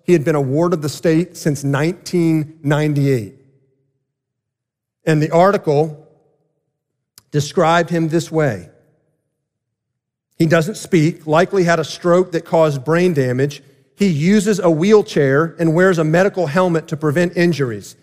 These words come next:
His only reaction to people is a wide smile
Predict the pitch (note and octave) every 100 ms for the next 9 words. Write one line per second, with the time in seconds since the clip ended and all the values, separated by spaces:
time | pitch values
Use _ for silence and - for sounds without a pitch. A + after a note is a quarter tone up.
0 | _ _ - G3+ - G#3 A#3 B3+ B3+ A3+
1 | - G#3 F#3+ G3+ G3+ - G3 F3+ - G#3
2 | G3 F#3+ E3 D#3+ E3+ F3+ G#3 G#3 G3+ F3+
3 | F3 E3+ D#3+